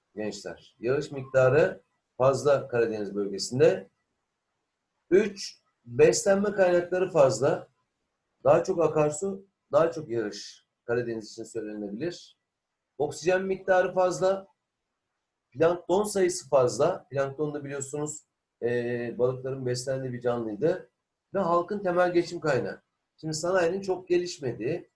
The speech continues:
tarımın çok gelişmediği, yer şekilleri engebeli olduğu için bir bölgeden bahsediyoruz. E şimdi böyle bir durumdayken insanlar neye yönelmişler?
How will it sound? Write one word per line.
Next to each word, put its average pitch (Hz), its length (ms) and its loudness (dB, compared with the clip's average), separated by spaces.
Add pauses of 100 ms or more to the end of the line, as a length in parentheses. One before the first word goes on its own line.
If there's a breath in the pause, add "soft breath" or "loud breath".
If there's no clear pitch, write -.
(600)
tarımın 170 300 0
çok 180 240 -6
gelişmediği, 156 760 -4 (540)
yer 131 180 2
şekilleri 135 440 -6
engebeli 127 340 -2
olduğu 131 240 -4
için 110 340 -14 (340)
bir 131 120 -10
bölgeden 160 440 -2
bahsediyoruz. 127 680 -4 (380)
E 151 60 -14
şimdi 175 500 -2
böyle 196 320 4
bir 170 80 -6
durumdayken 156 760 -2 (220)
insanlar 180 480 -2
neye 190 140 4
yönelmişler? 180 760 -2